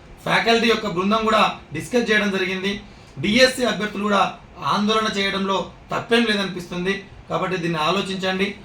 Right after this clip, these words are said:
అవసరమైతే ఈ నిర్ణయాన్ని, సాయంత్రం వరకు నిర్ణయాన్ని తప్పకుండా ప్రభుత్వం ఏదో ఒకటి చేస్తారనేది, ఆ, అనుకుంటున్నాం. Thank you one and all.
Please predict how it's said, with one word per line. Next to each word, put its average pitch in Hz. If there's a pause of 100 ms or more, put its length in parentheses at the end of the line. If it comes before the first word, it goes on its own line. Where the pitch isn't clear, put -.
(140)
అవసరమైతే 208
ఈ 190
నిర్ణయాన్ని, 202
సాయంత్రం 202
వరకు 196 (280)
నిర్ణయాన్ని 220 (180)
తప్పకుండా 233
ప్రభుత్వం 202
ఏదో 202
ఒకటి 196
చేస్తారనేది, 185 (480)
ఆ, 143
అనుకుంటున్నాం. 151
Thank 208
you 190
one 185
and 175
all. 131